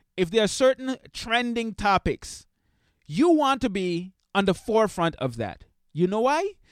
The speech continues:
Because if it's trending right now, that means a lot of people are searching for it. A lot of people are interested in it. I want you to spend time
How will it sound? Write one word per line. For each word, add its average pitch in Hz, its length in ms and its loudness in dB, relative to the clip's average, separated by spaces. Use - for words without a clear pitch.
Because 233 460 0
if 202 140 2
it's 175 200 -6
trending 277 540 -4
right 214 240 0
now, 165 260 -2
that 180 260 -4
means 190 460 -8
a 156 60 -4
lot 147 260 0
of 160 100 -8
people 147 300 -8
are - 140 -8
searching 180 520 -8
for 160 240 -2
it. 151 100 -2
A 151 100 -4
lot 165 220 0
of 165 60 -6
people 165 280 0
are 147 120 4
interested 202 640 0
in 120 100 0
it. - 240 -12
I 254 260 4
want 220 420 2
you 180 420 0
to 190 100 -8
spend 254 560 -6
time 175 720 0